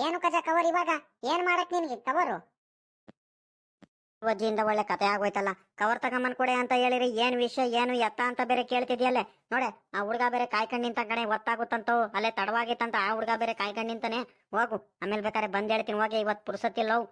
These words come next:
Speaker 2: ಹಾ, ಹೋಗ್ ಆಮೇಲೆ ಬೇಕಾದ್ರೆ ಮಾತಾಡ್ತೀನಿ ಅಂತ ಬಾ.
Speaker 1: ಏ, ಏನಂತ ಹೇಳಜ್ಜ ಸುಮ್ನೆ. ಅಯ್ಯ, ಅಯ್ಯ, ಅಯ್ಯ, ಏನ್ ಒಂದ್ ರೀಟ್ ಒಂದ್ ಕ್ಷಣ ಹೇಳ್ ಹೋಗೋದಕ್ಕೆ ಸಾವಿರ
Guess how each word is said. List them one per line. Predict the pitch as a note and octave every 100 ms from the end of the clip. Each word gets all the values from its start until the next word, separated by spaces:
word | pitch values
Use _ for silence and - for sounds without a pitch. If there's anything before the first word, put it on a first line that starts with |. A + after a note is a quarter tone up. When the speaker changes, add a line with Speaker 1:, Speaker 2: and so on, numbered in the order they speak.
| _ _ -
Speaker 2:
ಹಾ, | A3 C4 - -
ಹೋಗ್ | G3+ A#3
ಆಮೇಲೆ | A3 A#3+
ಬೇಕಾದ್ರೆ | A#3+ A#3+ A3+
ಮಾತಾಡ್ತೀನಿ | G#3 A3 A#3 A#3 A#3+
ಅಂತ | A#3
ಬಾ. | A#3 F#3+ - _ _ _ _ _ _ _ _ _ _ -
Speaker 1:
ಏ, |
ಏನಂತ | A3 G#3 C4+ D#4+ E4 D#4
ಹೇಳಜ್ಜ | C#4+ C#4+ D4+ D4 D4
ಸುಮ್ನೆ. | D4 D4 C#4+ B3+ - -
ಅಯ್ಯ, | A3 B3+
ಅಯ್ಯ, | C4 B3 B3
ಅಯ್ಯ, | B3 A#3+ A#3 A#3 G#3 A3
ಏನ್ | C4 D#4+
ಒಂದ್ | D4 C4
ರೀಟ್ | D4+ D4+
ಒಂದ್ | C#4 A#3+
ಕ್ಷಣ | C4+ D4
ಹೇಳ್ | C4+ C#4+ D#4+
ಹೋಗೋದಕ್ಕೆ | D4+ D4+ D4+ F4+
ಸಾವಿರ | F4 A#3 C#4+